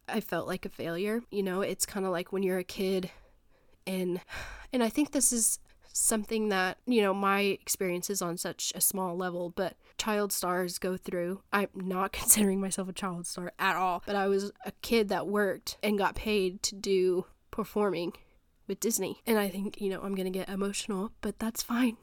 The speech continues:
That's perfectly fine. It's okay to get emotional about experiences, and that's what we're here for. Let's talk about it. Let's talk about why you feel that way.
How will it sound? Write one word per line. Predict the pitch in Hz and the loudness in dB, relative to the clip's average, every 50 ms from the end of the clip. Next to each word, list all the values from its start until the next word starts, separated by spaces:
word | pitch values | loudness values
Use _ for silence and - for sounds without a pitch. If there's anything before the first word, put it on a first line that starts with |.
| - - - | -20 -18 -14
That's | 214 202 - | -8 -4 -2
perfectly | - - 220 202 - - - 247 | 0 0 0 -2 -2 -2 -4 -4
fine. | 240 - 220 202 196 214 233 - - - - | -2 -2 -2 -2 -2 -4 -6 -10 -14 -12 -10
It's | - - - | -8 -4 -2
okay | - 214 - - 202 202 196 214 | -2 -2 -2 -2 -2 -2 -2 -2
to | - - - | -4 -4 -6
get | - - 202 | -4 -4 -2
emotional | 196 196 - - - 214 214 233 269 - - - - - - - - - - | 0 0 0 0 0 -2 -2 -4 -4 -6 -10 -12 -12 -10 -10 -10 -10 -8 -6
about | 220 214 202 185 185 | -2 0 0 0 -2
experiences, | 208 196 - - 208 190 185 180 202 196 - - 208 214 240 - - - - - - - - - | -2 -6 -8 -8 -6 -6 -6 -6 -6 -8 -6 -4 -4 -4 -4 -6 -10 -10 -10 -10 -10 -10 -6 -2
and | - 220 196 196 190 190 190 196 196 190 - - - - - - - - | 0 2 2 4 2 2 2 0 -2 -4 -8 -12 -20 -20 -20 -20 -16 -14
that's | 226 - - | -10 -6 -4
what | 226 - | -2 2
we're | 202 220 | 2 2
here | 208 220 214 | 2 2 0
for. | - - 247 262 | 0 0 -2 0
Let's | 269 247 208 - - | 0 -2 -2 -2 -2
talk | - 226 196 190 - | -2 -2 -2 -2 -2
about | 208 202 196 208 | 0 0 0 0
it. | 240 262 285 - _ _ | -2 -6 -8 -12 _ _
Let's | - 226 208 - - | -6 -6 -4 -2 -2
talk | - 226 208 - | 0 0 -2 -2
about | - 214 196 185 | 0 0 0 0
why | 202 208 | 2 0
you | 214 220 214 | 0 0 -2
feel | - - 214 208 | -2 -4 -4 0
that | 220 220 208 - | 0 0 0 0
way. | 233 240 277 294 | 0 -2 -2 -4